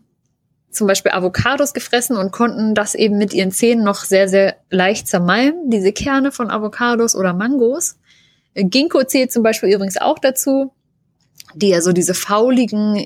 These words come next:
eklig riechenden Früchte dann abschmeißen, wo man sich fragt, „Wer isst denn das? Das riecht doch wahnsinnig eklig.“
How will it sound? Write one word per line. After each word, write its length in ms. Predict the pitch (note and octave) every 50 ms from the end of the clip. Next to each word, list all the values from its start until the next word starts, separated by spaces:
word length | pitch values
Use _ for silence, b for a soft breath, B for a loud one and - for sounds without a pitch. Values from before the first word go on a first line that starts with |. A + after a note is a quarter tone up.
| -
eklig 400 | - D3+ A#3+ - A3+ G#3+ - -
riechenden 340 | A3+ A#3 A3 A3+ G3+ F3+ F#3+
Früchte 360 | - - C4 C#4 - - G#3+ F3
dann 140 | E3 D3+
abschmeißen, 560 | - - - - - - F#3 E3+ G3+ G#3 A3 G#3
wo 80 | G3+
man 140 | F#3+ F#3+ F3+
sich 160 | F#3 F#3 -
fragt, 200 | - G#3 G3+ G3 -
„Wer 100 | G3+ D#3
isst 200 | - A3 - -
denn 140 | A3 G3+ F#3+
das? 160 | F3+ F3+ F3+
Das 180 | - F3 F3 -
riecht 180 | G3+ F#3+ - F#3
doch 160 | F#3 - -
wahnsinnig 420 | E3+ E3+ F3 E3+ E3+ E3+ F3 -
eklig.“ 440 | - B3 C#4 - - G3+ A#3+ C#4 -